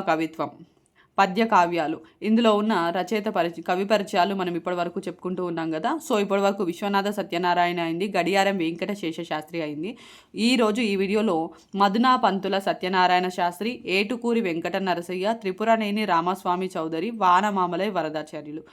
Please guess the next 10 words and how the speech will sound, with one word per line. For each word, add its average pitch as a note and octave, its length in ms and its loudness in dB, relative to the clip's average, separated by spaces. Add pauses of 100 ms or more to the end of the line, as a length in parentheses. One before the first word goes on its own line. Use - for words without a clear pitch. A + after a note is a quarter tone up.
(360)
వీళ్ళ A#3+ 200 2 (120)
యొక్క, F#3+ 320 -2 (1800)
వీళ్ళ A3 200 2 (120)
యొక్క G3 160 -2 (460)
కవి F#3+ 220 4
పరిచయాలు G3 480 2 (180)
ఈరోజు G3+ 340 2
ఈ F3+ 100 0
వీడియోలో F3 320 0 (220)
తెలుసుకుందాం. E3 480 -4